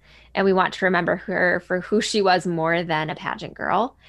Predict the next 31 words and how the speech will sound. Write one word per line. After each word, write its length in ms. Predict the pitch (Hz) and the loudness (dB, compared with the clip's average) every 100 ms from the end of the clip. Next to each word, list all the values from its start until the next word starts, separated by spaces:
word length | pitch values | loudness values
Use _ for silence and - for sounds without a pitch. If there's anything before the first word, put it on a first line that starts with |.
| - - | -20 -4
And 120 | - 202 | 0 4
we 40 | |
want 180 | 190 185 | 4 4
to 80 | 185 | 2
honor 300 | - 170 170 | 0 0 0
her 200 | 175 175 | 0 -2
by 180 | 170 165 | 0 -2
keeping 340 | 160 175 165 175 | -2 -8 -6 -8
her 140 | 180 | -8
case 260 | - 170 - | -8 -10 -4
open 440 | 196 202 190 190 190 | -2 0 -2 -2 -4
and 200 | - 160 | -6 -8
continuing 460 | 185 185 175 165 | -10 -8 -8 -8
to 100 | - | -10
talk 280 | - 226 226 | -8 -4 -2
about 280 | 220 208 208 | 0 2 2
it, 220 | 214 - - - _ - | 0 -2 -16 -20 _ -6
which 220 | 190 - | -4 -2
will 80 | 170 | 2
help 320 | 208 196 - | 2 0 0
lead 200 | 185 175 | -2 -2
to 80 | 180 | -2
more 180 | 180 214 | 2 2
information 560 | 202 196 180 175 - | 0 -2 -4 -6 -6
on 140 | 165 180 | -6 -6
her 120 | 170 | -6
death 320 | 165 160 165 - | -2 -2 -2 -8
and 120 | 175 | -8
just 180 | 170 - | -8 -6
more 140 | 175 | -4
investigation. 880 | 165 - 165 - 180 151 - 202 240 | -4 -6 -12 -14 -14 -12 -8 -8 -8